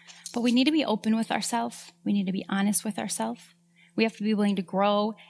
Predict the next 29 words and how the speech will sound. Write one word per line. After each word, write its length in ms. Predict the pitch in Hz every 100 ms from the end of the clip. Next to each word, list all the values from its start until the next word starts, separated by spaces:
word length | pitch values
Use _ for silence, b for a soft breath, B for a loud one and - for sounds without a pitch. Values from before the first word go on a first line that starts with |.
| -
and 140 | 190
change 560 | - 202 196 202 202 - B -
and 160 | 196
break 280 | 185 202 208
free 220 | - 190
from 220 | 202 196
these 160 | 190 202
cycles. 600 | - 196 - - 214 - - _ _ _ _ _ _ _ _ _ - -
We're 140 | 220
gonna 160 | 220 240
look 240 | 247 247
and 100 | 240
see 280 | - 226 220
how 160 | 202 208
God 220 | 202 196
used 220 | 202 196 202
Rahab, 500 | 202 214 180 180 175
a 60 |
prostitute. 680 | 180 196 196 - - - - - _ b b b b b
And 60 | 214
in 80 | 208
the 60 |
midst 300 | 226 262 -
of 100 | 233
it, 140 | 208 185
here's 260 | - 262
what 100 | 226
she 160 | - 214
does. 480 | 196 190 208 -